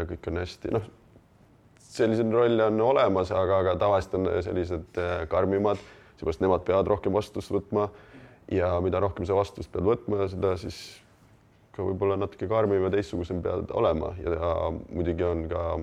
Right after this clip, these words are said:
erinevad positsioonid, milles sa mängid, sest keskkaitsjana sa pead olema selline pool killeri näoga, noh, et, et seal nagu läbi lüüa, kui sa selline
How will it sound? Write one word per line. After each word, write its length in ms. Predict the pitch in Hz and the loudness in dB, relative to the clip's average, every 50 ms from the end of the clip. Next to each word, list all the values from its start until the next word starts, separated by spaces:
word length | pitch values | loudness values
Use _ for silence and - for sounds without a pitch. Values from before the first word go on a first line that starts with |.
| 78 - - _ _ - - | -8 -12 -18 _ _ -6 -2
erinevad 380 | - 92 92 90 92 87 - - | 0 2 2 2 2 0 0 -4
positsioonid, 480 | 87 73 80 - - 101 101 107 113 | -6 -6 -6 -2 0 2 2 4 4
milles 300 | 104 113 110 113 104 - - | 4 4 4 2 2 0 0
sa 60 | 104 | 0
mängid, 380 | 107 107 107 107 107 107 104 - - - - - - - - _ | 2 2 2 2 2 0 -2 -6 -14 -20 -20 -20 -20 -20 -20 _
sest 240 | - - 85 85 - - | -8 -8 -8 -8 -4 -2
keskkaitsjana 680 | 107 98 95 - - 98 98 90 - - 85 92 92 90 85 | -2 -2 0 2 2 2 2 2 0 -2 -2 0 0 0 -2
sa 80 | 92 87 | -2 -2
pead 160 | 85 87 85 | -2 0 0
olema 300 | 90 90 90 87 87 87 85 | 2 2 2 2 2 0 -2
selline 360 | 92 92 87 90 87 90 85 | -2 -4 -4 -4 -2 -4 -2
pool 300 | 82 92 92 90 90 90 87 87 87 82 80 - - 98 - | 0 0 2 4 4 2 2 0 -4 -6 -8 -10 -12 -4 0
killeri 320 | 110 95 95 98 92 95 92 | 0 2 2 2 2 2 2
näoga, 440 | 101 104 101 95 92 87 90 90 98 101 | 2 4 4 2 2 2 0 0 0 -2
noh, 80 | 90 87 - - _ _ _ _ _ _ - - - | -4 -6 -10 -16 _ _ _ _ _ _ -18 -12 -8
et, 400 | - 82 - - - _ - - - 82 82 80 90 | -8 -8 -8 -10 -16 _ -12 -10 -8 -6 -4 -4 -4
et 80 | 101 - | -4 -2
seal 160 | - 92 92 | -2 -2 0
nagu 220 | 92 92 90 98 110 | 0 0 2 2 2
läbi 220 | 117 110 104 101 | 2 2 2 2
lüüa, 200 | 98 95 95 90 87 | 2 4 2 2 2
kui 100 | 90 92 | 0 -2
sa 80 | 92 90 95 | -2 -4 -4
selline 320 | 90 92 92 92 92 | -2 -2 -2 -2 0